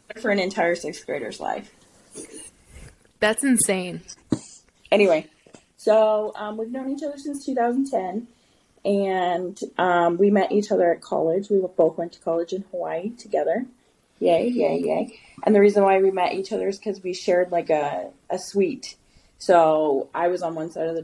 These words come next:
Speaker 1: bathrooms in the dorm, and she was on the other side of the bathrooms in the dorm, and then we both were going there, like, over the summer. And my memory of it was that we would just, like, spend days in Sasha's room when Sasha's roommate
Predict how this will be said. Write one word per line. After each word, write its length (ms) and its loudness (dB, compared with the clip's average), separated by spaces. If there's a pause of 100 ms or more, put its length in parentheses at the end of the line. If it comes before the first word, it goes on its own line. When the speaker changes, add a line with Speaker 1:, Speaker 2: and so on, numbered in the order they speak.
(140)
Speaker 1:
bathrooms 880 -6
in 140 -6
the 80 -2
dorm, 400 4
and 180 -2
she 100 -8
was 100 -4
on 100 -2
the 100 -4
other 120 -2
side 180 0
of 60 4
the 60 0
bathrooms 440 -2
in 60 -4
the 80 0
dorm, 400 2
and 200 -2
then 140 2
we 80 0
both 300 2
were 100 -4
going 220 2
there, 160 0
like, 200 -2
over 220 -8
the 100 -8
summer. 420 -8 (300)
And 180 0
my 200 4
memory 460 2
of 180 4
it 180 4
was 140 -2
that 220 0
we 100 -2
would 160 -6
just, 300 -4
like, 280 -2 (1400)
spend 440 2 (520)
days 680 4 (180)
in 160 6
Sasha's 500 2
room 300 4
when 240 2
Sasha's 480 0
roommate 400 0